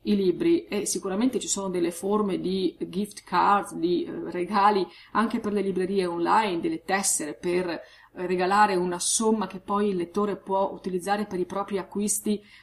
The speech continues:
online, nelle librerie, negli ebook store. Però capisci anche tu che invece mettere un pacchetto col fiocchetto sotto l'albero o presentarsi ad una festa di compleanno o ad una ricorrenza con un bel libro in mano fa tutto un altro effetto. Quindi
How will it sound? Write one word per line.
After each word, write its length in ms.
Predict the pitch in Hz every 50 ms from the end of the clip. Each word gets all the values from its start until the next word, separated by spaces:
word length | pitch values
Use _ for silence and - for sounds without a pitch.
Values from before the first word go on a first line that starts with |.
| - _ -
online, 600 | 214 220 220 208 196 190 190 196 208 208 208 190
nelle 300 | 185 196 196 190 190 175
librerie, 480 | 185 175 180 180 170 190 202 214 196
negli 340 | 185 190 196 196 190 - - -
ebook 260 | 208 202 180 190 -
store. 320 | - - - 190 170 147 -
Però 340 | - 226 233 220 190 - - - - - - _ _
capisci 400 | - 185 - 233 214 - - 190
anche 240 | 180 185 240 233
tu 200 | - 208 214 220
che 120 | 220 - 180
invece 340 | 175 190 196 190 - 175 170
mettere 420 | 180 208 220 214 214 196 175 180
un 120 | 190 208 202
pacchetto 580 | 208 190 - - 208 208 202 202 - 339 -
col 160 | - - 190 185
fiocchetto 540 | - 202 185 - - 208 196 202 - 180
sotto 280 | 175 - 190 185 - 196
l'albero 460 | 196 202 196 190 180 175 165 160 165
o 240 | 160 - 208 208 196
presentarsi 600 | 190 175 165 170 170 180 - 196 196 190 - 190
ad 60 | 165 175
una 120 | 175 175
festa 420 | - - 196 190 185 - - - - - - - - -
di 140 | - 190 -
compleanno 760 | - 208 190 185 - 190 180 165 180 214 233 220 202 185 170
o 40 |
ad 100 | 160 160
una 140 | 175 180 180
ricorrenza 640 | 180 180 - - 185 185 208 196 180 180 - - - _
con 420 | - - 233 220 208 196 180 180
un 200 | 185 190 196 190
bel 200 | 185 208 202 190
libro 460 | 185 190 202 196 170 180 175 170 - - - - - - -
in 200 | 214 220 226 233
mano 540 | 220 190 165 - 170 175 180 185 - - _
fa 240 | - - 214 208 208
tutto 280 | - 190 185 - 196 190
un 100 | 185 175
altro 280 | 156 165 160 - 175
effetto. 480 | 165 - - - - - - - - -
Quindi 340 | - - 240 196 170 -